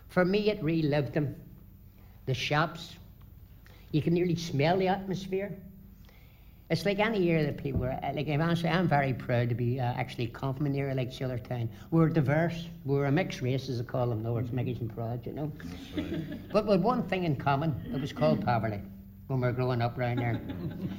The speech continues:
Speaker 1: As an old friend of mine, Geordie Gillespie, says, "We were that poor, we used to get parcels from the third world." And after a while, you get fed up eating bananas. In fact, I can tell you the first time I ever seen a banana.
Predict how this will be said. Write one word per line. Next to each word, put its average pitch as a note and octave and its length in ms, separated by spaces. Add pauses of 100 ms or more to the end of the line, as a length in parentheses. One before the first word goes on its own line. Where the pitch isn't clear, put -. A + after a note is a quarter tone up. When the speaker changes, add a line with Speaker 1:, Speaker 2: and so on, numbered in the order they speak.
Speaker 1:
As E3 160
an F#3 80
old G#3+ 180
friend E3+ 240
of E3 80
mine, E3 180
Geordie D#3 280
Gillespie, C3+ 520
says, D3 420
"We E3+ 140
were F#3+ 140
that E3+ 320
poor, D#3 320 (360)
we D3 120
used E3+ 160
to E3 80
get - 180
parcels C3+ 400
from B2 140
the A#2+ 100
third A#2 320
world." A2 260 (1160)
And D3+ 120
after F#3 300
a D3+ 60
while, E3 280
you E3 140
get D3+ 180
fed D#3+ 200
up D3+ 160
eating D#3 180
bananas. C3 520 (1600)
In A#3 80
fact, C4 220
I C#4 100
can A3+ 140
tell G3 160
you G3 100
the D#3+ 80
first D#3+ 340
time D3+ 140
I C#3+ 60
ever C#3+ 220
seen C#3 200
a C#3+ 60
banana. A#2+ 420